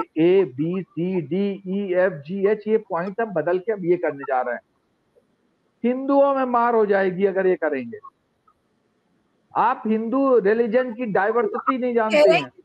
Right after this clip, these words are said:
Speaker 2: उन्होंने आज इतना बड़ा ऐलान लाल किले से कर दिया, बिना किसी blueprint के, बिना किसी vision के कि उसको implement कैसे करेंगे।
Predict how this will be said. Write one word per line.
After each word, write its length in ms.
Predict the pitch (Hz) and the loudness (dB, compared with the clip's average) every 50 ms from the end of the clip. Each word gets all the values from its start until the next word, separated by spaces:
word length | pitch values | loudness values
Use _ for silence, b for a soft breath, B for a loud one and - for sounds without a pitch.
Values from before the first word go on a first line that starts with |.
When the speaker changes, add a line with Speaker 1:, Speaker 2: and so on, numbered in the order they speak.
| - | -4
Speaker 2:
उन्होंने 220 | 659 679 740 719 359 | -2 2 2 4 4
आज 220 | 349 - 320 - | 2 0 -4 -6
इतना 180 | 294 330 349 349 | -2 0 0 2
बड़ा 260 | 330 302 302 330 339 | 4 4 4 4 2
ऐलान 460 | 330 294 269 269 269 269 294 339 339 | 2 0 -2 0 2 2 0 0 0
लाल 240 | 294 262 262 269 262 | 0 0 0 -2 -2
किले 240 | 220 294 285 311 311 | -4 -4 -4 -4 -4
से 140 | - 339 | -4 -6
कर 180 | - - 254 233 | -6 -4 -4 -4
दिया, 320 | 214 254 262 294 311 339 | -2 0 2 4 4 4
बिना 340 | 330 247 233 269 277 320 320 | 2 0 -2 -4 -2 -2 -2
किसी 300 | - - - 240 - 339 | -2 -4 -6 -4 -4 -4
blueprint 540 | 262 220 247 262 262 - 269 320 330 320 262 | -4 -2 -4 -4 -4 -4 -4 -4 -4 -4 -4
के, 320 | - 339 339 349 330 254 | -4 -4 -2 -2 -2 -4
बिना 260 | 214 262 262 311 320 311 | -4 -4 0 0 -2 -2
किसी 320 | - 330 277 - 349 311 | -4 -8 -8 -6 -6 -4
vision 360 | 240 254 254 208 311 320 320 | -2 -2 -4 -4 -4 -6 -6
के 220 | 254 - 330 339 330 | -4 0 2 2 0
कि 380 | 339 - _ _ _ - 320 | 0 -4 _ _ _ -4 -2
उसको 240 | 320 320 - - 339 | -2 -2 0 0 0
implement 480 | 330 285 240 302 311 294 320 320 311 - | 0 0 -2 -6 -4 -2 -2 -2 -2 0
कैसे 300 | 269 254 240 - 339 339 | 0 0 0 0 -2 -2
करेंगे। 500 | 339 330 320 330 320 302 320 320 311 | 0 0 0 0 0 0 0 0 -2